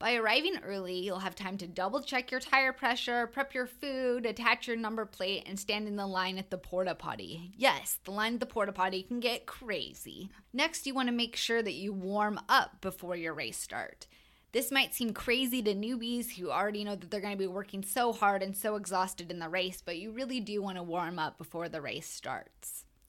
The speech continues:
Ideally, your warm-up should be about ten to fifteen minutes long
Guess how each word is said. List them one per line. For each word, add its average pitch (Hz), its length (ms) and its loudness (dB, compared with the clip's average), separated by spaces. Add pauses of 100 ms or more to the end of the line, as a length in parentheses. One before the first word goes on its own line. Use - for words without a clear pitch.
Ideally, 262 580 2
your 262 180 6
warm-up 226 420 2
should 208 360 -2
be 196 140 -2
about 175 360 4
ten 208 280 0
to 302 100 0
fifteen 285 520 2
minutes 302 340 0
long 185 420 2